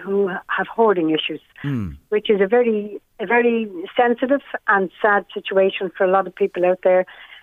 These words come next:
Speaker 1: Uh, and I never like them to be intimidated or feel embarrassed about it, because nobody sets out to be a hoarder. It just happens,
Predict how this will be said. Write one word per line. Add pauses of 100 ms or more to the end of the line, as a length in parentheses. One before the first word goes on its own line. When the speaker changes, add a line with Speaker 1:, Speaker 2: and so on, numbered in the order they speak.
(160)
Speaker 1:
Uh, (140)
and (280)
I
never
like
them
to
be
intimidated
or (120)
feel (300)
embarrassed
about
it, (100)
because (220)
nobody
sets
out
to
be
a
hoarder. (300)
It
just
happens,